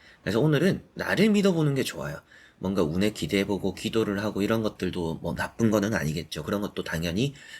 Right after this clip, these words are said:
여러분들의 노력이기도 하고 마음의 또 평화가 또 좋은 일로 이어지기도 하니까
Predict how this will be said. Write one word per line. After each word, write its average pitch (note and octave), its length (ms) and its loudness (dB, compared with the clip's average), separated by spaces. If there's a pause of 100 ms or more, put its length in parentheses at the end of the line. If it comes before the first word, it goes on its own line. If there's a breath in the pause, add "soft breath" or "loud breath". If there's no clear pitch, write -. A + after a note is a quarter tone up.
여러분들의 F#2 420 0
노력이기도 F#2+ 640 2
하고 F2 440 -6 (220 loud breath)
마음의 G2 580 -2
또 D2 440 -4 (100)
평화가 D3+ 520 2 (320 loud breath)
또 D#3+ 140 4
좋은 C3+ 600 2
일로 G2+ 280 0
이어지기도 G2 480 2
하니까 G2 500 -8